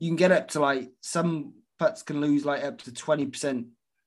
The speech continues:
energy loss from, like, toe and heel, or according to that. But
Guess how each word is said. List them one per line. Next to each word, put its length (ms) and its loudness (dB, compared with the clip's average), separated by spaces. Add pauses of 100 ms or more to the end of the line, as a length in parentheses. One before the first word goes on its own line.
energy 360 -4
loss 300 -2
from, 380 -4
like, 340 -2
toe 220 -2
and 140 2
heel, 260 2 (160)
or 140 2
according 360 4
to 140 0
that. 260 4 (420)
But 280 -2